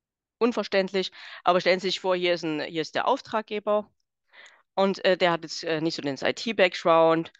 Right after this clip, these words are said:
will aber im Unternehmen schaden und dazu noch ein bisschen Geld verdienen und irgendwelche Daten im Internet veröffentlicht oder das Opfer erpresst beispielsweise. Jetzt sucht er sich einen, äh, sogenannten Koordinator,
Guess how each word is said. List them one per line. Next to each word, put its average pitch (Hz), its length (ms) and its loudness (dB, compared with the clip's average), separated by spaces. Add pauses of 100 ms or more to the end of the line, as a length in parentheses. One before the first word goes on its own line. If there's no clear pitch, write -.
(340)
will 175 240 0
aber 151 520 2 (300)
im 147 160 -6
Unternehmen 135 600 -4 (120)
schaden 269 500 2 (760)
und 190 100 -6
dazu 160 220 -2
noch 175 80 2
ein 156 60 0
bisschen 139 200 -10
Geld 180 200 -2
verdienen 170 360 -6
und - 80 -10
irgendwelche 143 640 -6 (340)
Daten 143 340 2 (140)
im 143 120 -6
Internet 131 300 -4
veröffentlicht - 680 -8 (1200)
oder 143 240 -2
das - 140 -8
Opfer - 260 -2
erpresst - 420 -6
beispielsweise. - 560 -10 (680)
Jetzt 165 140 -4
sucht 233 200 2
er 190 80 6
sich 202 360 4
einen, 175 200 0
äh, 165 280 0
sogenannten 156 440 -2
Koordinator, 156 800 -2